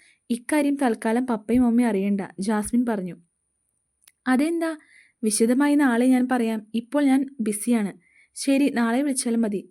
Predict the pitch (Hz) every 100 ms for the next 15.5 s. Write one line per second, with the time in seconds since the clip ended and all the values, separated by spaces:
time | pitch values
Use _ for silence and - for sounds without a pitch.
0 | _ 254 254 277 277 226 240 254 262 220
1 | 226 214 214 190 180 - - _ _ _
2 | _ _ _ _ _ _ _ _ _ _
3 | _ _ _ 233 277 285 285 370 233 226
4 | 247 269 208 208 220 208 190 180 - 247
5 | 240 277 349 339 247 - 240 262 262 262
6 | 269 262 247 240 240 240 233 233 240 _
7 | _ _ 226 214 208 254 285 220 220 254
8 | 262 262 247 254 247 208 196 226 208 -
9 | 233 233 - _ _ _ 214 220 226 247
10 | 269 254 240 214 214 214 196 220 233 202
11 | - 220 196 185 190 202 185 170 165 _
12 | _ _ _ _ _ 240 254 311 311 339
13 | 359 320 262 269 220 226 220 254 254 -
14 | 220 214 220 - 226 208 233 220 202 208
15 | 214 226 208 208